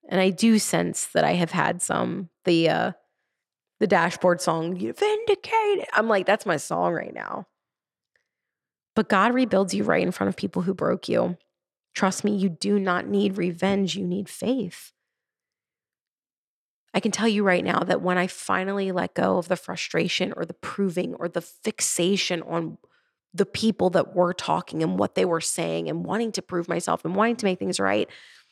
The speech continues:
the minute that I let go of all of that and I actually just sought out healing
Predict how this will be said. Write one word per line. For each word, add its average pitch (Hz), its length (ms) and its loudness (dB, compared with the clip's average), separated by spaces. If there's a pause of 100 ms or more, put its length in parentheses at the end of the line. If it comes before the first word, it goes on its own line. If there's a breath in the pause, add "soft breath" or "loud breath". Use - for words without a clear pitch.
(140 loud breath)
the 214 60 0
minute 247 380 4
that 254 100 4
I 240 80 2
let 214 240 0
go 196 140 2
of 196 100 2
all 214 140 4
of 214 100 -4
that 220 160 2
and 190 100 0
I 190 40 4
actually 185 340 2
just - 340 0
sought 175 360 2
out - 480 0 (240)
healing 196 640 0